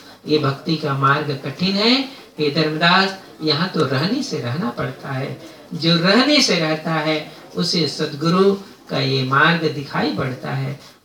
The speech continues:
और वो उसका अंतिम मार्ग होता है। तो आज राजीव रामबरण जी के इस पवित्र प्रांगण में ये जो विधान की रचना हुई, ये कबीर साहिब के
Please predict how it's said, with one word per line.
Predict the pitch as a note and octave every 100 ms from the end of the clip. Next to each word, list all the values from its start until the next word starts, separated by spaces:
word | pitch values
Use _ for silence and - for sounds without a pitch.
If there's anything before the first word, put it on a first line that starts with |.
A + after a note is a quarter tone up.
| -
और | C3+ C#3
वो | C3 D#3
उसका | D3+ C#3+ - -
अंतिम | - C#3+ C#3 G3 G3+
मार्ग | C3 B2+ B2+ B2
होता | A2+ - -
है। | C2 - - - - -
तो | -
आज | - C#3 D3 - - - - - - -
राजीव | C3+ C3 C3 C#3 D3 D#3 - - - - - B2
रामबरण | B2+ B2+ C3+ B2+ C3 C3+
जी | B2+ B2
के | - C3+
इस | B2 - C3+ -
पवित्र | - B2+ B2 - C3+
प्रांगण | B2+ B2+ C#3 D3
में | D3+ D3+ D#3 - - - - - D#3+
ये | D#3+ E3
जो | D3 C3 C3 - - - - _ - -
विधान | C#3 D3 E3 F3+ G3+ G3
की | C#3
रचना | C3 B2 C3 B2
हुई, | A#2 C3 C3+ C#3+ - - C#3
ये | C3
कबीर | - B2+ D3 F#3+
साहिब | F3+ - B2+ C3 - - C#3
के | C3